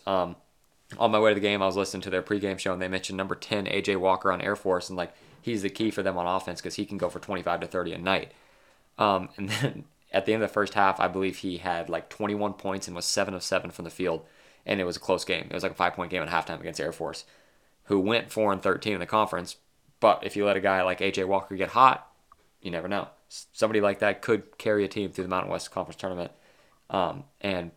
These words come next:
potentially win it for 'em and give them that automatic bid into the big dance. Uh, number eleven, you got San Jose State.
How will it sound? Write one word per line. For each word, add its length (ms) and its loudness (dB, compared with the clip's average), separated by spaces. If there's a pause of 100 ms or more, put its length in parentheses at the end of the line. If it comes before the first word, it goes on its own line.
potentially 380 -4
win 200 0
it 80 -6
for 200 4
'em 100 -2
and 220 -4
give 220 0
them 160 -2
that 300 -6 (400)
automatic 380 2
bid 320 2 (160)
into 120 -2
the 60 -2
big 180 0
dance. 420 -2
Uh, 260 4 (200)
number 380 4
eleven, 680 4 (440)
you 80 -12
got 140 6
San 160 2
Jose 220 2
State. 480 2